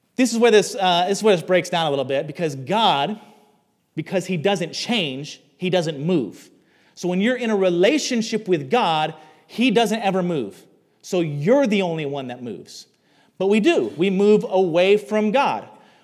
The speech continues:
We, when we don't pursue God, when we sin and don't repent from it, when we don't take God seriously, we move, we pull away from God.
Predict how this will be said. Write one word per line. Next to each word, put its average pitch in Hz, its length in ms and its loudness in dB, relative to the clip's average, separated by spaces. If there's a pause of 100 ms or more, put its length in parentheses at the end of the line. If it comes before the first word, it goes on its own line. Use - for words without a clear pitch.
(100)
We, 170 240 0
when 175 200 -4
we 165 120 2
don't 180 480 -2
pursue 185 420 -2
God, 190 300 0
when 160 100 -4
we 123 160 -8
sin 170 320 -6
and 156 140 -6
don't 165 260 -4
repent 185 400 -8
from 208 220 -6
it, 233 160 -8 (240)
when 156 180 -6
we 147 120 -2
don't 170 260 -4
take 170 240 -6
God 143 200 -6
seriously, 220 480 0
we 190 120 0
move, 175 340 -2
we 175 80 -2
pull 220 380 0
away 208 260 2
from 156 260 -8
God. 98 300 -8